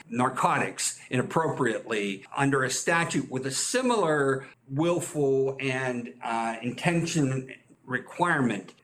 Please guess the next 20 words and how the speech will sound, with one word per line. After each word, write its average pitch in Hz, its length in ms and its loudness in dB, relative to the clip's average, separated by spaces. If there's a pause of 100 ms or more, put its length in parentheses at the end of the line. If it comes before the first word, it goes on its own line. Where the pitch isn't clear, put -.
(160)
sent 208 380 0
the 214 60 -4
case 143 360 0
back. 131 440 0
They 135 120 2
didn't 294 280 0
reverse 226 500 0
it, - 180 -8
but 131 140 -10
they 139 140 -2
sent 233 400 -2
it 185 160 -2
back 156 380 2
that 135 300 -2
if 143 200 -4
there's 143 240 2
a 135 60 0
knowing 196 480 2
or 180 120 2
intentional 165 1040 -4